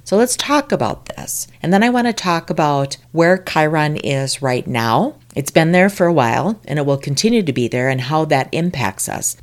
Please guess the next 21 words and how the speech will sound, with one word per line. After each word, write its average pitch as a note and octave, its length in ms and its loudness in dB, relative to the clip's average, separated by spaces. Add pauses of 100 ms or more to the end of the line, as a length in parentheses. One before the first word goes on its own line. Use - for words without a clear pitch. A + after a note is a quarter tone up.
And F#3 140 2
then A3 140 4
I'll A#3+ 100 2
cover D#3 480 0
how C#3+ 340 -2
Chiron E3 600 0
impacts C#3+ 680 -4
each F3 300 -2 (120)
zodiac C3+ 500 0
sign. A2+ 400 -4
So D3 120 -2
if C#3+ 140 -4
you D#3+ 60 0
know E3 160 0
where F#3+ 120 2
Chiron C#3 540 -2
is B2+ 420 -4 (140)
in D#3+ 140 0
your F#3 100 2
birth C3 300 -2
chart, A#2 320 -4